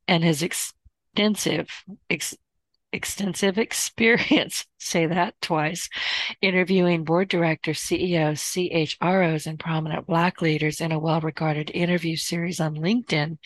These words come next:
Adam also authored four books. And his most recent work, The Leap to Leader, How Ambitious Leaders, I'm sorry, How Ambitious Managers Make the Leap to Leadership, was released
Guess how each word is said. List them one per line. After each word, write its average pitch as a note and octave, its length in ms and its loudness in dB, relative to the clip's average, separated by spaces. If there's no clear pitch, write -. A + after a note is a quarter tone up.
Adam E3 300 4
also F3 500 2
authored D#3+ 420 -2
four D3+ 240 0
books. D#3 720 0
And F3+ 120 4
his D#3+ 200 4
most E3 320 2
recent G#3 420 0
work, G#3 560 -4
The D#3 160 -2
Leap D#3+ 320 2
to F#3 100 4
Leader, E3+ 440 4
How F3+ 320 0
Ambitious D#3 640 0
Leaders, E3+ 580 0
I'm D#3+ 140 0
sorry, D#3 340 -2
How E3 260 0
Ambitious F3 580 -2
Managers E3+ 640 2
Make D#3+ 220 -4
the E3 100 -2
Leap D#3+ 260 0
to E3+ 100 -4
Leadership, E3+ 760 0
was F#3 280 2
released G3 640 0